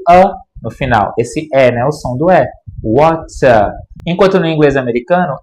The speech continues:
a gente vai pronunciar todos os R's. Por exemplo, nessa palavra a gente vai dizer water.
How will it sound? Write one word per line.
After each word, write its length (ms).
a 80
gente 200
vai 140
pronunciar 520
todos 360
os 160
R's. 460
Por 140
exemplo, 380
nessa 300
palavra 460
a 40
gente 180
vai 120
dizer 280
water. 640